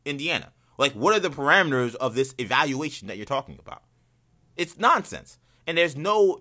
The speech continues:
benefit to doing it. Either you put it out there and either you're gonna have players, if you put it out there to kinda tell the fans, "Hey, man, we're gonna get rid of this guy," well, now what happens if the players play hard for him 'cause they wanna keep him? Now you, you've messed that situation up.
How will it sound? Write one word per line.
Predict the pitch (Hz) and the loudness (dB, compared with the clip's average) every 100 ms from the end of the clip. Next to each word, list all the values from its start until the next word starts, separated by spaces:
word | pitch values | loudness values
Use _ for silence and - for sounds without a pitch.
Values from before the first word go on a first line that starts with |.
| - | -2
benefit | 180 196 175 156 | 0 0 -6 -8
to | 127 | -8
doing | 92 196 185 78 | -10 -6 -6 -8
it. | 58 _ _ _ _ | -14 _ _ _ _
Either | 156 143 131 131 - _ | -4 -2 -2 -4 -10 _
you | 127 127 | -14 -6
put | 190 202 | 2 4
it | |
out | 190 175 - | 4 2 2
there | 143 | 0
and | 139 | 0
either | 131 123 | -2 -2
you're | 110 | 0
gonna | 110 | 2
have | 98 - | 2 -2
players, | 151 170 180 170 - _ _ _ _ | -4 -2 -4 -8 -14 _ _ _ _
if | 143 | 0
you | 143 | 2
put | 220 | 4
it | 226 | 4
out | 220 202 | 4 4
there | 185 | -2
to | 147 | 2
kinda | 156 135 | 0 2
tell | 151 | 0
the | 151 | 0
fans, | - 151 143 | 0 -2 2
"Hey, | 156 143 | 2 4
man, | 113 113 113 | 2 0 0
we're | |
gonna | 131 | 0
get | 117 104 | -2 0
rid | 135 | 0
of | 147 | 0
this | 139 | -4
guy," | 156 156 156 - _ _ _ _ _ _ | 0 0 0 -6 _ _ _ _ _ _
well, | 139 147 143 139 - | 4 6 6 2 -2
now | 143 196 190 | 6 8 8
what | 151 160 | 6 4
happens | 156 156 143 | 4 2 -10
if | |
the | 131 | -10
players | 120 156 151 | -6 -2 -2
play | 143 156 | -2 -2
hard | 151 175 | 2 2
for | 160 | 0
him | 123 123 | -10 -8
'cause | 117 | -4
they | 127 | -2
wanna | 139 127 | -2 -6
keep | 170 143 | -8 -12
him? | - - _ _ _ _ _ _ | -16 -20 _ _ _ _ _ _
Now | 101 156 156 | 4 6 6
you, | 147 135 127 _ | 0 -10 -14 _
you've | - 117 | -12 -8
messed | 107 131 131 | -2 -2 -2
that | 117 | -4
situation | 104 101 87 80 67 | -6 -10 -10 -12 -18
up. | - | -20